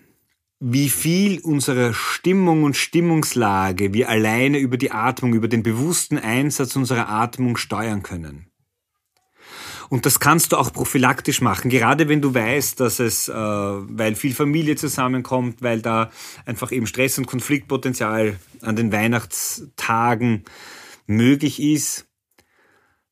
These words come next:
dass du bewusst auf deine Atmung achtest, dass du vielleicht auch schon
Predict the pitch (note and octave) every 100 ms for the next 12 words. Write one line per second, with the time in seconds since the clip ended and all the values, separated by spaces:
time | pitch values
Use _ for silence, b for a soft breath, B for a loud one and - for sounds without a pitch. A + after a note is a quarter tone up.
0 | _ - B2+ - C3+ C3 C#3 D#3 D3+ B2+
1 | C3+ C3 G2+ A#2 A#2+ B2 A2 F#2 F2 -
2 | G2 - C3+ - C#3 C3+ C#3 B2+ C#3 -
3 | C#3 C#3 C#3+ C3+ B2+ A#2+